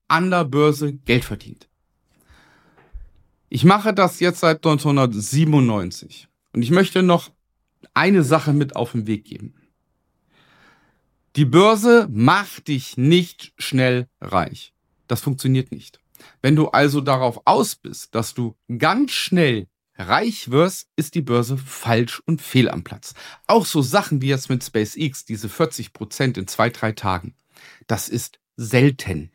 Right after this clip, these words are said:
weil darum geht es an der Börse nicht. An der Börse geht es darum, dass du dein Geld investierst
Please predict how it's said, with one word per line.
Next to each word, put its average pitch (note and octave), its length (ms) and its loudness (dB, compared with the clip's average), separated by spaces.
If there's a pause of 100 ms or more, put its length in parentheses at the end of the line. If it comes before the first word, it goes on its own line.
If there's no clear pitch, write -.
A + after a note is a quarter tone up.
(340)
weil B2+ 120 4
darum D#3+ 320 2
geht D#3 160 -2
es D3+ 120 -8
an - 100 -6
der F2+ 100 -6
Börse - 300 -14
nicht. - 220 -20 (260)
An B2 140 0
der C#3 60 4
Börse G#3+ 300 4
geht F3 180 -2
es F3+ 120 -6
darum, D#3+ 580 2
dass D3 220 0
du D#3 80 -4
dein C3+ 300 2
Geld E3 360 4
investierst D3+ 960 -2